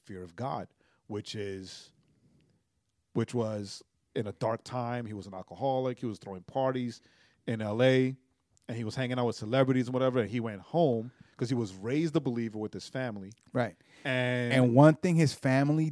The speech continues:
Speaker 2: did,
Speaker 1: Dude.
Speaker 2: and I thought, then this is what, this is what stood out for me of all of this, right? Which, which says a lot.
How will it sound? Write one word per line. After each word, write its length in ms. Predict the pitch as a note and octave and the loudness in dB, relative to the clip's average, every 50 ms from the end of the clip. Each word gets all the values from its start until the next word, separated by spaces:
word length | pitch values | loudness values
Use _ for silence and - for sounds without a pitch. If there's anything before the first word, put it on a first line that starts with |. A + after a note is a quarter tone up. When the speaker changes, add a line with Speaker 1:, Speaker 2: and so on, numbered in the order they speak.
| A#2+ - | -4 -2
Speaker 2:
did, 460 | - C#3 C3 B2 A#2 G#2+ G#2 G#2 A#2 - _ _ _ _ _ _ _ | 0 2 2 2 2 0 -4 -6 -10 -16 _ _ _ _ _ _ _
Speaker 1:
Dude. 360 | - A2 A2+ A2 G#2 F2 E2+ _ _ _ _ _ _ _ _ _ _ _ - | -10 -8 -8 -8 -8 -10 -12 _ _ _ _ _ _ _ _ _ _ _ 0
Speaker 2:
and 160 | C#3 C#3 D3+ | 4 6 6
I 100 | E3 F3 | 6 6
thought, 280 | - - F3+ E3+ D3 - - | 4 4 2 2 2 -2 2
then 160 | D3+ D3 C#3+ D3 | 4 6 10 12
this 200 | F3 G#3 G3+ - | 12 12 12 10
is 200 | B3+ A3 F3 E3 | 6 6 6 6
what, 300 | E3 E3 E3 D3 - - _ | 6 4 4 4 2 -6 _
this 220 | D3 F3 E3 - - | 8 8 8 8 6
is 120 | G#3 F3 | 6 8
what 240 | F3 F3+ D#3 C3+ - _ _ _ _ _ - | 10 10 10 8 4 _ _ _ _ _ -8
stood 300 | - - - D#3 D3+ C#3 | -8 -2 6 6 6 8
out 160 | C#3 C#3+ C3+ | 6 4 2
for 120 | - - B2+ | 2 0 2
me 200 | B2+ B2+ B2+ B2+ | 6 6 8 8
of 100 | A#2+ A2 | 6 6
all 240 | A2+ A#2 B2 B2+ B2+ | 4 4 6 6 4
of 100 | B2 A2+ | 4 2
this, 280 | G#2+ G2+ F#2 F#2 - | 0 -2 -4 -6 -4
right? 260 | G#2 G#2 A2 G#2+ - - _ _ _ _ _ _ _ _ _ _ _ _ _ _ _ | -4 -2 -2 -2 -4 -6 _ _ _ _ _ _ _ _ _ _ _ _ _ _ _
Which, 180 | C#3 C3 C3 - - | 2 2 2 4 2
which 320 | C#3 C3+ A2+ - - - _ _ _ | 0 0 0 -2 -12 -16 _ _ _
says 280 | - - - E3 D3+ C3 | -10 2 4 6 6 6
a 60 | C3+ | 4
lot. 320 | B2+ B2 A#2+ G2 E2 - | 4 2 0 0 -2 -6